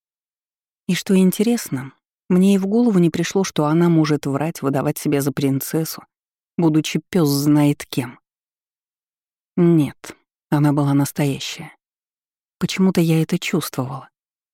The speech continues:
даром чувствовала. И через миг поняла, почему. "Мой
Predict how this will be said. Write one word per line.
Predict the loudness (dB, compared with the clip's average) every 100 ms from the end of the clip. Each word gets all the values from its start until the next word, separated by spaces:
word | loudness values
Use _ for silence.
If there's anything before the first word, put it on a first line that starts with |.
| _
даром | 0 2 2 0 -4
чувствовала. | -4 -4 -4 -6 -8 -10 -18 _ _ _ _ _ _ _ 0
И | 0
через | 0 0 2 2
миг | 2 0
поняла, | 0 2 4 2
почему. | -2 -4 -2 -4 -6 _ _ _ _ _ _ _ _ _
"Мой | 2 4 4